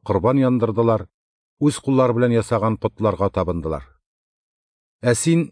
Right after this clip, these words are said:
билеңне әйбәтләп бу да әзерлән. Урыныңнан тор, һәм мин кушканнарның барын да аларга җиткер. Син алардан курыкма, юкса алар күз алдында мин сине үзем дәһшәткә салачакмын.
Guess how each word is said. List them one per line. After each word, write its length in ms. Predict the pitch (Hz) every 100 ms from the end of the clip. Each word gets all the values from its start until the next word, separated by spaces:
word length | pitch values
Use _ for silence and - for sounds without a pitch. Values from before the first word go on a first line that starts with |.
| -
билеңне 440 | 120 127 143 147
әйбәтләп 480 | 135 123 127 - 120
бу 220 | 98 131 135
да 220 | 139 - 120
әзерлән. 560 | 113 101 90 87 78 _ _ _ _ _ _ -
Урыныңнан 560 | 120 123 127 135 135
тор, 240 | 120 90 71 _ _ _ -
һәм 160 | 120
мин 200 | 127 170 165
кушканнарның 800 | 139 - 139 135 117 127 123 98
барын 320 | 131 143 131
да 80 | 127
аларга 400 | 117 117 104 110
җиткер. 480 | 95 95 - 78 67 _ _ _ _ _ _
Син 240 | - 139 160
алардан 320 | 147 131 139
курыкма, 560 | - 139 139 104 92 - _ _ _ _ -
юкса 420 | 135 - - 135
алар 240 | 139 139
күз 240 | - 139 131
алдында 400 | 123 123 131 143
мин 240 | 135 135
сине 380 | - 127 135 117 _ 135
үзем 320 | 110 147 139
дәһшәткә 560 | 120 - 113 - 113
салачакмын. 640 | 101 101 92 95 90 80